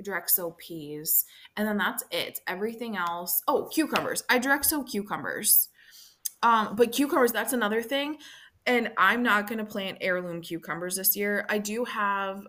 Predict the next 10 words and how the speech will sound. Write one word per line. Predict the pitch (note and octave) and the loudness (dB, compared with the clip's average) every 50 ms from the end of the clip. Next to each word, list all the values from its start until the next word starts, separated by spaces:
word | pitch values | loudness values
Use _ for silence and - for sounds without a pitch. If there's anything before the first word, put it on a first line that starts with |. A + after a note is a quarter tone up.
| - | -8
uh, | - F#3+ F#3 F#3 F#3 F#3 F#3 F3+ F3+ - - | -6 -6 -4 -4 -4 -4 -6 -6 -8 -10 -12
pickling | - G#3+ G#3 G#3+ A3+ A3 A#3+ B3+ B3+ B3+ | -12 -10 -8 -8 -8 -6 -4 -4 -4 -4
cucumbers | B3 B3+ - C4 C4 C4 - - C4+ B3+ B3 B3+ B3+ B3+ B3+ B3+ C4 C4 B3+ - - - | -6 -6 -8 -8 -8 -8 -8 -8 -6 -2 -2 0 0 0 0 0 -2 -2 -4 -6 -6 -6
that | G#3+ A3 A3+ A3 | -8 -6 -4 -2
I'll | A3 A3 A3 | -2 -2 -4
plant | G#3+ - A#3 A3 A3 A3+ - - | -6 -8 -8 -8 -6 -6 -6 -6
and | G#3+ G#3 | -6 -6
try | - - F#3 G3 | -6 -4 -4 -4
those | F#3+ F#3 F3 F3+ F3+ | -2 -2 -2 -2 0
out, | G#3 G#3+ A3 A3 - | 0 -2 -2 -2 -4